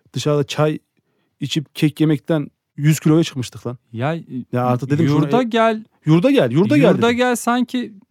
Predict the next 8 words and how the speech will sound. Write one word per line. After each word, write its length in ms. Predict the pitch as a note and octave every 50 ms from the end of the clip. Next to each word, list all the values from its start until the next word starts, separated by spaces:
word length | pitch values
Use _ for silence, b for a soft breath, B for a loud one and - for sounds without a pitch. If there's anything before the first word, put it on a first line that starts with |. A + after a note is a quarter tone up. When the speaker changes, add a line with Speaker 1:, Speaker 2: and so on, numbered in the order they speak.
| G#3 - _ _ _
Speaker 2:
yani 360 | - A#2+ B2 B2 B2 B2+ - - _ _ _ _ _ _
gurbetçi 480 | C3 C3+ D3+ D#3+ F3+ G3+ G3 - - A3+
bir 40 | A3
vatandaşa 720 | G#3+ G3+ F#3+ - F#3+ F#3+ F#3+ F#3 F3 - G3 G3 F#3+ - _ _ _ _ _
çağrı 340 | - - D#3+ E3 E3+ E3+
gibi. 280 | E3 C#3 A#2+ F#2+ F#2 E2+ - _ _
Speaker 1:
Hmm. 360 | - C#3 B2 A2 G2 F#2 F#2+ F#2+ _ _ _ _ _ _ _ _ _
Speaker 2:
Yani 260 | A2 G#2 G2+ G2